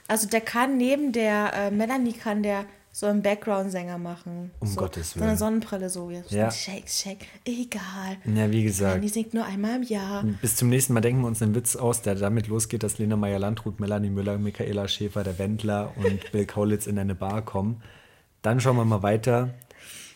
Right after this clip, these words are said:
Speaker 2: und
Speaker 1: Mhm.
Speaker 2: am Ende brennen alle in der Hölle. So. <laughs> Ja,
Speaker 1: Sowieso.
Speaker 2: das nur
Speaker 1: Oh
Speaker 2: als
Speaker 1: Gott.
Speaker 2: Teaser zum
Speaker 1: Nee,
Speaker 2: nächsten
Speaker 1: dann kommen wir,
Speaker 2: Mal.
Speaker 1: dann machen wir einen neuen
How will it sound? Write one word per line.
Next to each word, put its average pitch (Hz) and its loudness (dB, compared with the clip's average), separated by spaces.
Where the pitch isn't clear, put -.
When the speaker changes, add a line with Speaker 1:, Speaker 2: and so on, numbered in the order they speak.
Speaker 2:
und 196 2
Speaker 1:
Mhm. 104 6
Speaker 2:
am 104 2
Ende 110 2
brennen 98 -4
alle 95 -2
in 98 0
der 90 -2
Hölle. 85 -2
So. 98 2
<laughs> - 2
Ja, 127 10
Speaker 1:
Sowieso. 214 4
Speaker 2:
das 135 8
nur 135 8
Speaker 1:
Oh - 8
Speaker 2:
als 123 6
Speaker 1:
Gott. - 4
Speaker 2:
Teaser 127 8
zum 117 4
Speaker 1:
Nee, 123 6
Speaker 2:
nächsten 202 6
Speaker 1:
dann 285 8
kommen - 8
wir, - 8
Speaker 2:
Mal. 285 6
Speaker 1:
dann 262 2
machen 262 2
wir 262 4
einen 254 0
neuen 247 2